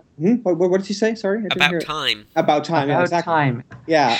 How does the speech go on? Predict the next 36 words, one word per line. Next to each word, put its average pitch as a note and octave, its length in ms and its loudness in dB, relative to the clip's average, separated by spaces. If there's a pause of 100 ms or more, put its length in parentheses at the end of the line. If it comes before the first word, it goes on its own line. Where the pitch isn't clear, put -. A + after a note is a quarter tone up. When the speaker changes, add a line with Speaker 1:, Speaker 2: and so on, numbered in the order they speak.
Speaker 1:
exactly. D#3 520 0
And D3+ 240 -2
Speaker 3:
<laughs> - 40 -20
I G3 80 2
mean, A3+ 120 4
Speaker 1:
the B3+ 80 4
Speaker 3:
I'd B3+ 80 2
be A3+ 80 4
happy A#3 300 0
with G3+ 140 2
a B3 80 0
package - 520 -2
manager, D#3+ 460 -2
for D#3+ 160 -8
the D3 80 -2
love D3 280 2
of D3+ 120 -8
Speaker 2:
<laughs> - 40 -16
Yeah. G3 240 4
Speaker 3:
universe. - 120 2
Speaker 1:
Exactly, G#3+ 380 0
but G#3+ 120 -2
that's C4+ 200 0
going, A#3+ 340 4
Speaker 3:
<laughs> C4 80 4
Speaker 1:
that's, - 260 2 (180)
that's B3+ 160 -2
exactly A#3+ 420 0
what's A3 160 -2
going G#3+ 220 0
to G3 60 2
happen. G3 320 -4
That's F#3 140 -2
exactly A3 260 -6
what, G3 200 0
what, F#3 100 -4